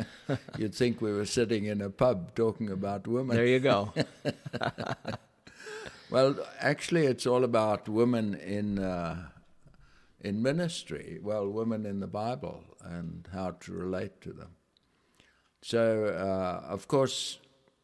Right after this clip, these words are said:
Speaker 1: you're aware, I'm aware that there are a few passages in the Bible which, uh, seem to silence women in worship.
Speaker 2: And that has become a very,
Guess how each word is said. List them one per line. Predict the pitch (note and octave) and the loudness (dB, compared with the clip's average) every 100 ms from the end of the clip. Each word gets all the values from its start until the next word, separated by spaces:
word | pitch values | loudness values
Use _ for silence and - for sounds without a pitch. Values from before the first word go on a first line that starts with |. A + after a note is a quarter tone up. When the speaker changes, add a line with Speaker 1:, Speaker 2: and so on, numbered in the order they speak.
| - | -4
Speaker 1:
you're | A#2 B2 | 2 4
aware, | A#2+ A2+ A#2 G#2 | 6 4 4 4
I'm | G#2+ A2 | 2 0
aware | F#2+ F#2 F#2 F2 | 0 0 0 0
that | E2 E2 | -6 -8
there | - F2 | -2 0
are | F2 F2 | 0 0
a | F2 | -4
few | - A#2 A#2 | -4 0 0
passages | - G#2 F#2+ - F2 F#2 E2+ - | 0 -4 -2 -6 -8 -6 -6 -4
in | E2 | -6
the | D#2+ | -4
Bible | E2+ E2+ D#2+ D#2 D#2+ | -2 -2 -4 -8 -10
which, | E2 D#2 - - - | -8 -10 -12 -14 -8
uh, | E2+ D#2+ D#2 - _ _ _ - | -6 -6 -10 -16 _ _ _ -12
seem | - C3 A#2+ | -2 0 0
to | - F#2+ | -2 -4
silence | - G#2+ G#2+ G2+ F#2+ E2+ - | -2 0 0 0 -2 -6 -6
women | G2 F2+ D#2+ D#2+ _ _ _ | -4 -4 -6 -14 _ _ _
in | E2+ F2+ | -6 -4
worship. | F#2 F2+ - - - _ _ _ - - _ | -2 -4 -6 -14 -18 _ _ _ -20 -20 _
Speaker 2:
And | D#3 E3 D3 | -2 0 2
that | D3 F3 F3+ | 2 4 4
has | C#3+ | 2
become | D#3 - E3 C#3 | -2 -2 0 2
a | A2+ | 0
very, | F2 F#2+ A#2+ B2 A#2+ A2 G2+ G2 | -2 -4 2 4 6 4 2 -2